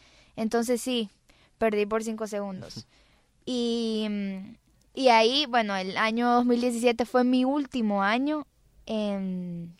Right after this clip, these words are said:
Speaker 1: categoría junior.
Speaker 2: Ujú.
Speaker 1: Ya este dos mil dieciocho ya me tocaba en categoría élite, que es la máxima.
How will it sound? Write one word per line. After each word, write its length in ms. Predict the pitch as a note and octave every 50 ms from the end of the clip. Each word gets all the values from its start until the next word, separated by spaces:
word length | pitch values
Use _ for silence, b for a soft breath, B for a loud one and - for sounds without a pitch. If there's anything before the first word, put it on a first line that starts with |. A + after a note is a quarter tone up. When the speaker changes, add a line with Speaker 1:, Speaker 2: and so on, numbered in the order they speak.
| _ _ _ _ - b b b b b b
Speaker 1:
categoría 540 | - G#3 G3+ G#3 G3 F#3+ F#3 F#3 G3 G3+ G#3
junior. 400 | G#3 A3 A3+ A3+ G3+ F#3+ F3+ - - _ _
Speaker 2:
Ujú. 360 | A#2+ A#2 - - - G2 F2+ - - _
Speaker 1:
Ya 160 | - A3 A3
este 160 | A#3 A3+ -
dos 100 | C4+ C4+
mil 160 | C4 C4 C4+ C4
dieciocho 440 | C4 C4 B3 C4+ C4+ C4+ - C#4
ya 200 | B3+ A#3 G#3+ G3+
me 140 | G3+ G#3 G3
tocaba 400 | - G3+ G3 - G#3+ G#3+ G#3+ G#3+
en 80 | A3 G#3+
categoría 640 | - G#3 G3 F#3+ G3 F#3+ F#3+ F#3+ G3 G#3 G#3 G#3+ A#3
élite, 480 | B3+ D4+ D#4 C#4 - - C#4 C#4 - - - _ _
que 200 | - - G#3 G#3 G#3
es 60 | G#3+
la 220 | A3 G#3+ G3+ G3
máxima. 600 | G3 G3+ G#3+ G#3+ G#3 - - - F#3+ F3+ F3 -